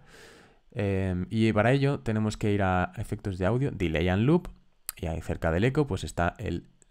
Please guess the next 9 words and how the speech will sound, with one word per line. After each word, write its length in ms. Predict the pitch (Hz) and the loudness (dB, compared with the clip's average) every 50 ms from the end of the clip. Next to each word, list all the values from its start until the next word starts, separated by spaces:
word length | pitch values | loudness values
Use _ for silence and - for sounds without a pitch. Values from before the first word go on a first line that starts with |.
| _ _ | _ _
looper. 680 | - 87 87 90 95 101 113 117 117 - - - - - - - - - - - - - - - - - - - _ _ _ - - - | -14 -12 -10 -8 -6 -6 -6 -6 -6 -10 -12 -12 -14 -18 -18 -20 -20 -20 -20 -20 -20 -20 -20 -20 -20 -20 -20 -20 _ _ _ -18 -10 -6
Vamos 140 | 117 113 | -4 -2
a 40 | 110 | 0
meterlo 260 | 101 92 95 95 98 | 0 0 2 2 0
aquí. 280 | 87 - 87 - - - _ _ _ _ _ _ _ - | 2 0 -2 -6 -6 -12 _ _ _ _ _ _ _ -10
Bien, 220 | - 92 78 69 | -8 -6 -6 -6
pues 180 | 67 78 80 - | -6 -8 -6 -4
para 220 | - 92 92 101 | -2 0 2 4
ello, 280 | 120 127 127 139 147 | 4 4 4 2 0